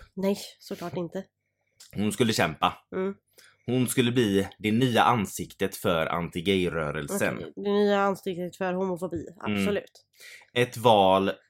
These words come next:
Speaker 2: som då äggade gay-rörelsen såklart. Alltså de blev ju provocerade av det här.
Speaker 1: Mm.
Speaker 2: Men det här skulle ju skapa, om man säger, en ny form av konservatism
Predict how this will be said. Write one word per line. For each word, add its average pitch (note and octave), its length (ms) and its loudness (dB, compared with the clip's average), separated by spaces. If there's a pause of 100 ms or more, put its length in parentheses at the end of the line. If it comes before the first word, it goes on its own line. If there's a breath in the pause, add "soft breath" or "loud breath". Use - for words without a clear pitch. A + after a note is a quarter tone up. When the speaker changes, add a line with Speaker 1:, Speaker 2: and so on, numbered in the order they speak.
(160)
Speaker 2:
som G2+ 360 -2
då E2 560 -2
äggade G2 520 4
gay-rörelsen A#2 840 4
såklart. - 500 -2 (140)
Alltså F#2 180 -2
de A2+ 260 2
blev A2+ 200 2
ju F#2 220 2 (320)
provocerade F2 460 -2
av G2 60 -4
det D#2+ 60 -6
här. C#2 140 -8
Speaker 1:
Mm. A#3+ 280 -4 (960 loud breath)
Speaker 2:
Men F3+ 420 8 (100)
det D3+ 100 4
här C3 200 6
skulle D#3 260 0
ju D3+ 100 4
skapa, A2+ 640 2 (380)
om A#2+ 60 -4
man A#2 100 -2
säger, G2 240 2
en G#2 240 0
ny F#2 340 0
form F2 420 -2
av F2 120 -2
konservatism F2+ 1200 -4